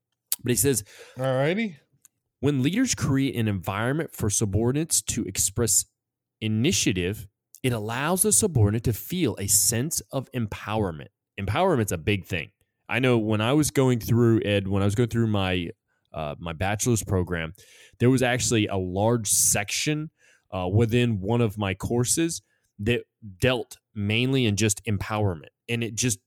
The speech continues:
Speaker 1: and they just reflected upon empowerment and how you can do it and all these different things. And you don't realize, like, how much there's a difference though, 'cause some people tend to think empowerment means delegation,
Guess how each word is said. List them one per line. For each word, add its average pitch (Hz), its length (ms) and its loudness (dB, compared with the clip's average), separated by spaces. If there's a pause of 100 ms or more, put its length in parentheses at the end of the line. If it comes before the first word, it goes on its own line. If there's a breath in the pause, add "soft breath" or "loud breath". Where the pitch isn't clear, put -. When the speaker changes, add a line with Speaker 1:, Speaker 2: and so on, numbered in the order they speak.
Speaker 1:
and 113 160 0
they 104 120 2
just 98 260 0
reflected 101 480 0
upon 92 320 -6
empowerment 107 680 0
and 92 120 -10
how 104 200 -4
you 95 180 0
can 87 240 -6
do 131 200 4
it 123 40 2
and 92 100 -2
all 110 80 -2
these 104 160 0
different 92 300 -4
things. 131 280 -2
And 98 200 -4 (460 soft breath)
you 120 140 0
don't 147 240 2
realize, 113 640 2
like, 95 160 -2 (260)
how 120 220 -4
much 110 560 -2 (720 loud breath)
there's 123 160 4
a 127 60 2
difference 123 420 2
though, - 260 -8 (160)
'cause 110 160 2
some 165 300 2
people 117 560 2
tend 127 300 0
to 113 140 4
think 110 220 -2
empowerment 101 720 -2
means 98 260 -2
delegation, 95 880 -2